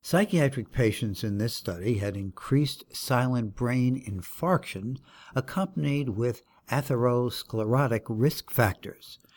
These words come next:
such as high diabetes prevalence and low-density lipoprotein cholesterolemia.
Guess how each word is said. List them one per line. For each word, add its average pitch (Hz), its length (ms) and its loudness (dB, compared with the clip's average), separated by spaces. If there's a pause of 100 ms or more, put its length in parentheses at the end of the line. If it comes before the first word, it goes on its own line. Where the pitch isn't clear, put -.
(200)
such - 320 -4
as 95 240 -4 (100)
high 104 240 0
diabetes 104 800 2
prevalence 113 720 -2 (300)
and 90 160 -8
low-density 101 960 0 (180)
lipoprotein 123 1000 2 (180)
cholesterolemia. 98 1000 -4